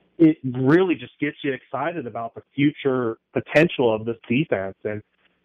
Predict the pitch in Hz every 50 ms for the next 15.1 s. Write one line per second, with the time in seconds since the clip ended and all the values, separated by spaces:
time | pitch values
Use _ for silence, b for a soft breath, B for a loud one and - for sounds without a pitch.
0 | _ _ _ _ _ - 120 120 113 110 110 110 117 117 117 127 131 131 123 123
1 | 120 117 117 120 123 123 - 117 113 113 113 - - 123 117 117 107 123 127 123
2 | 113 120 113 117 117 110 104 123 120 117 - 127 120 117 110 104 120 123 123 120
3 | 113 110 110 104 101 _ _ _ 104 101 101 101 104 120 135 131 120 110 - 139
4 | 127 - _ - 143 139 127 123 - _ _ _ _ _ _ _ _ _ _ _
5 | _ 120 107 104 110 113 117 123 120 117 110 - 127 123 123 - 127 123 120 -
6 | - 117 110 107 113 120 131 139 127 - - 117 113 107 - - 117 107 107 -
7 | 135 123 117 - - - 123 117 110 104 - 131 139 151 143 135 120 113 113 110
8 | 107 127 - _ _ _ _ _ _ _ _ _ _ _ _ _ _ _ - 120
9 | 117 113 123 165 214 226 208 165 - 151 - _ - 135 123 131 143 160 165 -
10 | 180 170 - - 131 117 - - - 135 147 147 139 - _ - 123 120 117 117
11 | 123 127 123 123 113 113 110 - _ _ _ - 127 131 139 135 117 110 104 101
12 | 101 101 - _ _ _ _ _ _ _ _ - 117 117 110 110 117 139 156 156
13 | - 147 131 - 123 107 - - 127 123 117 104 107 104 120 135 139 120 107 -
14 | _ - 147 160 160 - 117 107 104 101 104 104 104 104 104 98 101 101 101 107
15 | 110